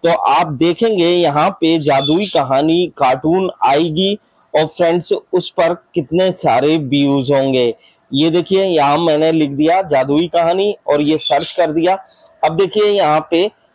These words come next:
दो घंटे में एट पॉइंट फ़ाइव के जादुई समुंदर, आठ पॉइंट तीन लाख views पाँच दिन के अंदर। और friends, यहाँ पे जादुई घोंसले का घर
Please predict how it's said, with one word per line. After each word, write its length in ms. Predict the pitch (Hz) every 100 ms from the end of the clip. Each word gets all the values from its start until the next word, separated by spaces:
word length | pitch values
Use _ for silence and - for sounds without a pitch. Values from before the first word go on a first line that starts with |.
| -
दो 240 | 135 233
घंटे 340 | 185 180 165 180
में 160 | 190
एट 840 | 208 - _ _ _ 170 196 214 -
पॉइंट 340 | 160 165 180
फ़ाइव 340 | - 139 165 - -
के 180 | 190 214 - _ _ _ _ _ _ _ _ _ _ _ _ 131
जादुई 460 | 135 147 151 185 175
समुंदर, 600 | 190 180 185 196 214 233 _ _ _ _ _ _ _ _ _ _
आठ 360 | - 143 202 -
पॉइंट 340 | 185 175 185 160
तीन 460 | 202 208 247 220 - -
लाख 460 | 131 139 160 208 160
views 440 | 165 175 214 - -
पाँच 220 | 151 160 170
दिन 300 | 160 170 156
के 60 |
अंदर। 500 | 175 165 175 202 - _ _ _ _ -
और 100 | 156
friends, 400 | 160 190 196 190
यहाँ 300 | 196 160 165 208
पे 400 | 190 185 196 - _ _ _ _ -
जादुई 520 | 135 151 151 165 214
घोंसले 420 | 185 160 160 165 165
का 160 | 156 151
घर 340 | 147 170